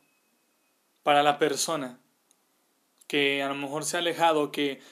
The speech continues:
está batallando totalmente con un, con sus pecados, que está en constante desgracia, ¿no? Eh, no en gracia, está en desgracia. Es un mensaje claro de Cristo que dice,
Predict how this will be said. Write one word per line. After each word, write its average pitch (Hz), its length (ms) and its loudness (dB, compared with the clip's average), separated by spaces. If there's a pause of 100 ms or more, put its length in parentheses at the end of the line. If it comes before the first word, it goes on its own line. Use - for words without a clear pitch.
(140)
está 160 260 0
batallando 185 540 -2
totalmente 165 680 -8
con 143 200 -6
un, 147 200 -10
con 143 180 -10
sus 131 140 -12
pecados, 151 640 -2 (360)
que 160 220 2
está 175 260 -4
en 185 80 -8
constante 185 800 -4
desgracia, 147 920 2 (400)
¿no? 139 320 -14
Eh, 135 220 -8
no 147 180 -8
en 190 120 -4
gracia, 170 360 -2
está 151 180 -8
en 160 80 -8
desgracia. 160 600 -8 (680)
Es 147 160 -4
un 185 80 -4
mensaje 175 400 -4
claro 170 300 2
de 151 120 2
Cristo 165 400 -4
que 147 140 -4
dice, 151 460 -4